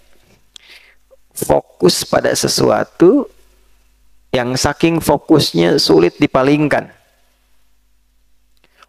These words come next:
Orangnya disebut akif namanya. Orangnya disebut akif, perbuatannya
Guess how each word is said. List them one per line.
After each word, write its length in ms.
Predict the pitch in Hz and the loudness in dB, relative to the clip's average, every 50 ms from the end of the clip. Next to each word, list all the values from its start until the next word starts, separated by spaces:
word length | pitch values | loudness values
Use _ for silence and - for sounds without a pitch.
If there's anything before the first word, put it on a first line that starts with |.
| _ - | _ -4
Orangnya 800 | - 127 131 135 143 160 170 165 151 135 127 135 170 202 214 - - | 0 0 0 2 0 0 0 2 2 2 0 0 0 0 -2 -2 -2
disebut 480 | - 123 117 - 120 131 139 147 - - | -2 -2 0 0 0 0 0 -2 -2 -2
akif 720 | - 143 147 151 151 143 - - - 170 156 - - - | -6 -4 -2 -2 -4 -4 -4 0 0 0 0 0 -2 -2
namanya. 400 | - 113 107 98 95 95 95 - - _ _ _ _ _ _ _ _ _ _ _ _ _ _ _ _ _ - - _ - | 0 0 0 0 0 -2 -4 -6 -10 _ _ _ _ _ _ _ _ _ _ _ _ _ _ _ _ _ -20 -20 _ -4
Orangnya 520 | - 104 98 107 113 117 123 131 147 160 | -4 -2 -2 -2 -2 -2 -2 0 0 0
disebut 400 | 139 127 - - - 135 180 - _ _ _ _ - - | -2 -2 -2 -2 0 0 0 0 _ _ _ _ -18 -8
akif, 1160 | - 113 117 123 135 143 143 143 143 147 147 147 147 147 151 151 143 - - 113 110 117 113 _ | -6 -4 -2 -2 -2 -2 -2 0 0 0 0 0 0 0 0 -2 -4 -2 -2 -2 -2 -2 -4 _
perbuatannya 880 | - 123 113 110 110 113 117 117 117 - - 131 127 127 120 110 104 | -2 -2 -2 -2 0 0 2 2 2 0 -2 -4 -2 -2 -4 -4 -4